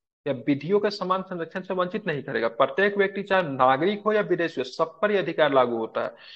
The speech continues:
क्योंकि पन्द्रह, सोलह, उन्नीस, उनतीस, तीस को छोड़ के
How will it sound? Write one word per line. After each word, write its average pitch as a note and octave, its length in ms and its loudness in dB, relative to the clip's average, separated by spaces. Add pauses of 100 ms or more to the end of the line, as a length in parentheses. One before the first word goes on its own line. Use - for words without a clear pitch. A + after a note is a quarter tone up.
(140)
क्योंकि C#3 180 -2
पन्द्रह, D#3+ 440 2
सोलह, F#3 340 2
उन्नीस, F3+ 320 -2
उनतीस, E3+ 340 -8
तीस E3 160 -6
को F3 140 -2
छोड़ F3 280 0
के B2+ 200 0